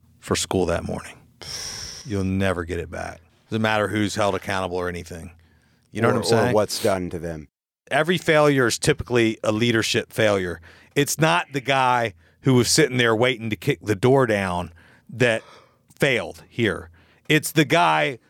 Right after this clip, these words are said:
Speaker 1: whose job it was to tell that guy to go kick the door down and shoot that guy in the face. It's a leadership problem. There, there's a leadership issue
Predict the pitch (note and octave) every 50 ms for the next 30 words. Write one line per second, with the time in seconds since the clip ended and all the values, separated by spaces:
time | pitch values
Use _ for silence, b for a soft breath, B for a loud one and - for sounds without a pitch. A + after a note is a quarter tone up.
0 | _ _ - D#3+ D#3+ D3+ B2 G2+ - C#3+ D#3+ D#3+ E3 D#3 D3+ C#3 C#3 C#3+ D3 C#3+
1 | C3+ - - - C3 - - - A3+ B3 A3+ F#3 D3 B2 G#2+ A2 - C3+ C#3+ C3+
2 | B2+ A#2 A#2+ A#2 B2+ A#2 A2+ G#2+ G2+ F#2+ F#2+ - b b b b b b - C#3
3 | D#3 E3 D3 - - G3+ F#3+ - C#3 C#3+ B2 B2+ E3 E3+ E3+ D#3 D3 C#3 C3+ C3
4 | B2 A#2+ - - D#3+ E3 - - C3 B2+ A2+ C3 B2 A#2+ A#2 A2 G#2+ - - E3
5 | D#3+ C#3 A2+ F#2+ - - - _ _ _ _ - E3 E3 - - E3 D3 D3+ E3+
6 | G3+ G#3+ F3+ D3+ - - D3+ C#3+ C3 - - - C#3+ C3+ B2+ A#2 G2+ F2 F2+ F2+
7 | - _ _ b b b b b b b C3+ D#3 E3+ D3 C#3+ D3+ E3 E3 D#3 B2+
8 | D#3 D3+ C3+ C#3+ F3 F#3 F3 E3+ D3 - - D#3 D3 - - - C3+ C#3 B2+ -
9 | - B2+ A#2+ A#2 A2+ G#2+ G2+